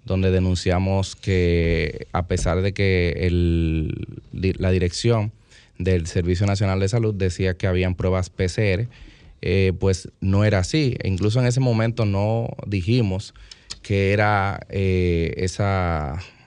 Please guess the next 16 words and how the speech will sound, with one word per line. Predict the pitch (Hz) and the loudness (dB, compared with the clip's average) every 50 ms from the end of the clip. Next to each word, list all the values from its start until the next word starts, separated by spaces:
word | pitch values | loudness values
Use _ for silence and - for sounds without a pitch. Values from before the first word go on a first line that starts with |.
| - - - | -20 -20 -16
mentira, | - - - 95 92 90 87 85 104 123 113 - - 123 - - - - - - - _ | -12 -8 -4 -2 0 0 0 0 0 2 2 2 0 -4 -8 -14 -20 -20 -20 -20 -16 _
que | - 110 101 | -2 0 2
no | 101 107 | 2 4
venía | 117 120 123 127 131 131 123 110 | 2 4 4 4 4 4 4 4
desde | 110 110 113 107 - - - 110 113 113 - - | 4 2 2 0 -2 -4 0 2 2 2 2 0
la | 87 104 101 | 0 0 2
dirección, | 101 98 92 90 - - 156 160 147 120 104 | 2 2 0 -2 -2 -2 -2 -2 -2 -4 -6
sino | - - - 98 98 101 104 | -8 -4 -2 -2 0 0 -2
que | - 117 107 | 0 0 0
le | 101 95 | 0 0
estaban | 90 - - 120 127 143 127 101 | -2 -2 0 0 0 2 0 0
mintiendo | 95 92 87 85 85 104 101 98 92 - - - - | 0 0 -2 -2 0 0 0 0 0 -4 -6 -6 -2
a | - 123 135 | 0 2 2
la | 117 95 92 | 2 2 0
dirección. | 92 87 82 78 - - 151 147 123 95 - - _ - - - - - - - - _ _ - | 0 0 -2 -4 -6 -4 -4 -2 -2 -4 -6 -10 _ -16 -14 -14 -14 -16 -20 -20 -20 _ _ -8
Y, | - 107 107 104 101 98 98 95 92 90 85 85 87 80 | -2 0 2 4 4 4 4 4 4 2 2 2 0 -2